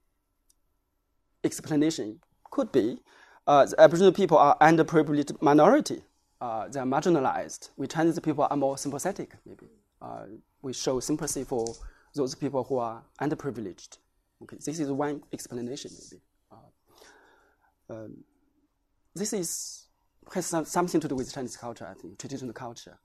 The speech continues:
to show sympathy, to show support for the underprivileged, mm, traditionally, more or less. Um,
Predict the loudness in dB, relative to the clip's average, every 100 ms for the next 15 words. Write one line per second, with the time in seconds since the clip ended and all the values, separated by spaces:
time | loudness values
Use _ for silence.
0 | _ -14 -8 -6 -6 -8 -14 _ _ _
1 | _ _ _ _ -10 -8 -8 -10 -12 -16
2 | -16 -14 -12 -14 -12 -14 -14 -16 -14 -12
3 | -10 -12 -12 -16 -18 -20 _ _ _ -20
4 | -20 _ _ -12 -10 -10 -14 -18 _ _
5 | _ _ _ _ _ _ _ _ _ _
6 | -20 -18 -16 -18 -18 _ _ _ -20 -20
7 | _ _ _ _ -6 -6 -6